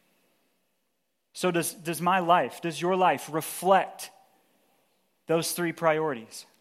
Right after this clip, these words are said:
And once you're honest about where you're at, you can determine what the next step is that you need to take in order to bring your life back into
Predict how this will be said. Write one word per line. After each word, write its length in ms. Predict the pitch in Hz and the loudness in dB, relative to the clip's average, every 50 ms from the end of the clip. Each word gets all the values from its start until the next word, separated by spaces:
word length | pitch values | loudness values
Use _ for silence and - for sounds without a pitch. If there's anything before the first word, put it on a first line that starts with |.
| _ _ _ _ _ _ _ _ _ _ _ _ _ _ _ _ _ _ _ _ - | _ _ _ _ _ _ _ _ _ _ _ _ _ _ _ _ _ _ _ _ -8
And 120 | 139 147 | -2 0
once 240 | 170 190 190 - - | 0 0 0 0 -2
you're 220 | 190 180 156 160 - - | -2 -2 -2 -2 -4 -4
honest 600 | - 170 202 214 202 170 160 190 190 - - - - | 0 2 2 2 2 0 -2 -6 -6 -10 -12 -12 -10
about 340 | - 151 160 165 156 - 151 | -4 -2 -2 -2 -2 -4 -4
where 220 | 143 160 175 180 | -4 -4 -2 -2
you're 220 | 170 156 156 147 | -2 -2 0 2
at, 400 | 156 175 165 143 147 160 170 - - - - - - | 2 4 2 2 0 -4 -6 -14 -20 -20 -20 -12 -8
you 120 | 156 175 | -8 -6
can 180 | 170 - 180 165 | -4 -4 -6 -6
determine 580 | 151 139 - - - 185 196 196 180 160 156 | -6 -8 -8 -6 -4 -2 -2 0 0 0 0
what 180 | 151 165 160 165 | 0 0 0 0
the 80 | 175 160 | -2 -4
next 460 | 160 165 170 175 - - - - - | -2 -2 -2 -4 -4 -6 -10 -12 -6
step 340 | - - 220 220 220 - 151 | -2 0 0 0 0 0 -4
is 400 | 135 127 127 147 175 - - - - - - _ | -4 -4 -4 -6 -10 -12 -14 -16 -20 -20 -8 _
that 160 | 165 165 - | -4 -4 -2
you 120 | 139 170 185 | -2 -4 -2
need 140 | 190 190 | -2 -2
to 100 | 165 160 | -4 -4
take 280 | 143 - 180 185 175 165 | -2 0 -2 -2 0 -2
in 80 | 160 156 | -4 -4
order 160 | 165 165 160 | -2 -2 -2
to 100 | 151 139 | -2 -2
bring 440 | 127 - 131 147 165 175 190 185 175 | -4 -4 -6 -4 -2 -2 -2 -2 -2
your 140 | 175 180 | -2 -2
life 380 | 170 165 170 170 165 139 - 151 | 0 2 2 0 0 -2 -4 -2
back 280 | 143 156 170 175 - - | 0 2 2 2 0 -4
into 520 | 196 170 165 147 - - 175 175 165 156 | -10 -12 -12 -10 -6 -4 -4 -2 -2 -4